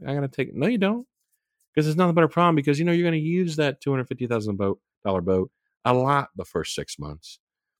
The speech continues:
'cause you put a lot of money into it. So you're loading up those kids every weekend, and now they're getting pissed. You know, "Why do we gotta go on a boat again? I don't wanna do that." You know, uh, with a club here, you don't use it for a month or two, it's no sweat off your back.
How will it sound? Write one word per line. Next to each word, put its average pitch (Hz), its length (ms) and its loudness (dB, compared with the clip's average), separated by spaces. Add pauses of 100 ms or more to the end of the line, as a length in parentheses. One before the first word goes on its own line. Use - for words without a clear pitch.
(220)
'cause 139 180 0
you 151 60 4
put 156 160 8
a - 20 4
lot 143 140 4
of 139 60 2
money 175 200 6
into 135 140 6
it. 80 160 -6
So - 120 0
you're 156 100 6
loading 151 240 8
up 139 140 -2
those 131 180 0
kids - 340 -6 (220)
every 139 340 2
weekend, 110 420 0
and 156 120 0
now 226 180 4
they're 214 140 0
getting 165 380 -4
pissed. - 400 -4 (720)
You 127 100 2
know, 113 160 2
"Why 151 120 0
do 202 60 2
we 208 60 2
gotta 196 120 2
go 190 40 2
on 175 80 2
a 147 40 2
boat 131 180 8
again? 80 200 -2 (140)
I 170 60 -4
don't 214 100 0
wanna 180 180 2
do 101 60 4
that." 80 180 -6 (200)
You 110 80 0
know, 80 100 -6 (680)
uh, 87 200 -2
with 135 140 4
a 147 60 6
club 185 320 2
here, 208 200 2
you 160 200 4
don't 156 240 6
use 165 180 6
it 165 120 2
for 165 120 6
a - 20 8
month 165 200 6
or 160 60 6
two, 175 320 4 (480)
it's - 140 -20
no 90 80 -4
sweat 80 240 0
off 71 140 -4
your 65 80 -2
back. 64 240 -10